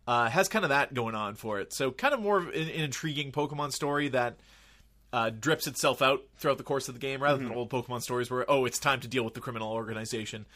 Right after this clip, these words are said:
Speaker 1: There's a little more gray area, uh, in this game. Not that the Pokemon story is something that, you know, you would write home about on any given time.
Speaker 2: I mean,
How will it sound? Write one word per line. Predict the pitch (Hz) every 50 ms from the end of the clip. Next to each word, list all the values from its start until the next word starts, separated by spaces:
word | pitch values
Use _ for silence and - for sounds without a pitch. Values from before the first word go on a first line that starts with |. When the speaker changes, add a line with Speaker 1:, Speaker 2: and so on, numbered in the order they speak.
| - -
Speaker 1:
There's | - 185
a | 208
little | 185
more | 165 156 143
gray | - 143 135 123 110
area, | 107 107 110 110 107 113 - - _ _
uh, | - 110 104 104 95
in | 87 113 107
this | 107 -
game. | - 113 107 104 107 - - - - - - -
Not | - 143 127
that | 139 110
the | -
Pokemon | - 131 117 113 113 110 104
story | - - 117 107 104 104 101
is | 104 101 101 - - - _ _ - _ _ - _ _ - - _ _
something | - - - 110 98 101 101
that, | 101 101 98 - - -
you | 107 98
know, | - - - _ _ _ _ _ _ -
you | - 113 107
would | 104 104
write | 110 104 107
home | 107 107 110
about | 104 98 107 101 101 101
on | 104 104
any | 101 104
given | - - - 107 104 98
time. | - 104 104 127
Speaker 2:
I |
mean, | 135 139 127 113 107 104 104 104